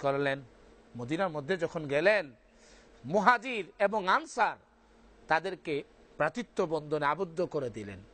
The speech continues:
একজন মুহাজির, একজন আনসারকে এইভাবে মিলিয়ে দিলেন, জোড়ায় জোড়ায়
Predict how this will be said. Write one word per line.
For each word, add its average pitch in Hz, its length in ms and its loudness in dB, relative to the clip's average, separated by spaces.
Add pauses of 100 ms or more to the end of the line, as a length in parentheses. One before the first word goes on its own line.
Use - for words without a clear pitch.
(280)
একজন 123 240 -6
মুহাজির, 180 460 0
একজন 180 240 -4
আনসারকে - 1040 -4
এইভাবে 165 400 2
মিলিয়ে 214 360 0
দিলেন, 156 340 -4 (280)
জোড়ায় 165 340 2
জোড়ায় 143 360 -2